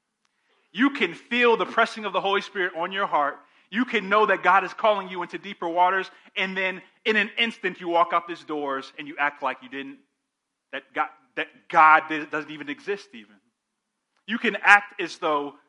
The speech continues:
"Man, God, I heard that, but oh, good. Nobody's gonna really know if I applied that or made those changes, so I'm good to go." And you will do that week after week after week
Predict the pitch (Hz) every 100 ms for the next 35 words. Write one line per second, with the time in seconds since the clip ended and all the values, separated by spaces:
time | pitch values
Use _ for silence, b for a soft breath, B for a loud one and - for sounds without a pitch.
0 | _ _ _ _ _ _ 185 185 180 165
1 | 156 - 196 294 302 135 135 131 139 135
2 | - _ _ _ 127 120 147 135 113 123
3 | 135 147 143 151 139 135 135 123 139 131
4 | 123 120 117 - 143 131 123 120 123 135
5 | 131 123 - 160 139 131 - 131 120 b
6 | b _ 139 131 127 123 127 120 110 107
7 | _ _ _ _ _ _ _ _ 156 147
8 | 135 131 123 156 156 151 135 120 147 156
9 | - _ _ _ - 117 113 113 143 143
10 | _ _ _ _ _ 120 - 117 120 135